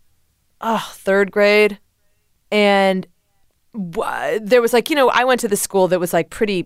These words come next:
culturally Catholic, I ca-, if I can describe it that way. Like, it was kind of the cheapest private education, but it was also culturally, like, important to my family because that was, like, socially the network that they had.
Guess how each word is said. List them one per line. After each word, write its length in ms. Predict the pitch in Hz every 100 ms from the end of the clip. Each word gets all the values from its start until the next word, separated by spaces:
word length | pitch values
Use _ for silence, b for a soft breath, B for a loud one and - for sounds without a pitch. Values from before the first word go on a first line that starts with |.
| -
culturally 500 | - 151 147 160 170
Catholic, 460 | - 175 170 185 175
I 100 | 165
ca-, 120 | -
if 100 | -
I 80 | 147
can 120 | 147
describe 380 | 143 - 147 147
it 100 | 160
that 180 | 160
way. 140 | 165 170
Like, 160 | 160
it 80 | 147
was 120 | 160
kind 260 | - - 165
of 80 | 165
the 60 |
cheapest 420 | 170 - 156 160 -
private 320 | 160 151 151
education, 600 | 147 - 170 156 180 175
but 120 | 175
it 40 |
was 120 | 165 165
also 220 | 156 160
culturally, 480 | - 156 - 165 151
like, 200 | 147 143
important 420 | 139 147 139 139
to 80 | 147
my 120 | 135
family 340 | - 139 135
because 240 | 127 139 143
that 140 | 131
was, 120 | 104
like, 300 | 139 127 _ b b b -
socially 640 | - 190 180 - 196 185
the 120 | 196
network 560 | 190 185 202 202 - -
that 160 | 196
they 140 | 190 180
had. 440 | 185 185 202